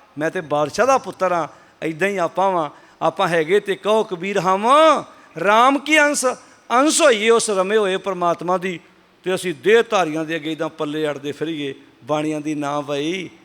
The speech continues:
ਕਿਸੇ ਹੋਰ ਕੋਲ ਨਹੀਂ ਜਾਣਾ। "ਸਾਹਿਬ ਜਿਸ ਦਾ ਨੰਗਾ ਭੁੱਖਾ ਹੋਵੇ, ਤਿਸ ਦਾ ਨਫਰ ਕਿੱਥੋਂ ਰੱਜ ਖਾਵੇ।"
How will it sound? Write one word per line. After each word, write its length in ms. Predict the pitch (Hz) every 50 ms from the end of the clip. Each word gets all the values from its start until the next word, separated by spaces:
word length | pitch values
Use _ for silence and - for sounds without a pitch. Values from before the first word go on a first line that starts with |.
| _ _
ਕਿਸੇ 280 | - 190 - - 190 185
ਹੋਰ 200 | 180 165 147 139
ਕੋਲ 220 | - 156 165 170
ਨਹੀਂ 120 | 170 196 190
ਜਾਣਾ। 460 | 190 185 190 196 214 226 226 233 220 - - - - - _ _
"ਸਾਹਿਬ 420 | - - - 190 214 233 254 240 214
ਜਿਸ 240 | 165 170 175 135
ਦਾ 180 | - 156 175 170
ਨੰਗਾ 340 | 165 160 160 151 147 165 160
ਭੁੱਖਾ 360 | 160 - 160 - - - 156
ਹੋਵੇ, 420 | 170 175 160 139 139 143 139 139 - - _ _ _ _ _ _
ਤਿਸ 180 | 180 185 165 135
ਦਾ 160 | 143 175 170
ਨਫਰ 340 | 165 160 151 - 160 151 147
ਕਿੱਥੋਂ 840 | - 180 175 - - 175 170 165 165 165 160 160 160 156 156 151 147
ਰੱਜ 260 | 151 156 151 135 147 -
ਖਾਵੇ।" 460 | - 147 147 143 143 147 151 147 143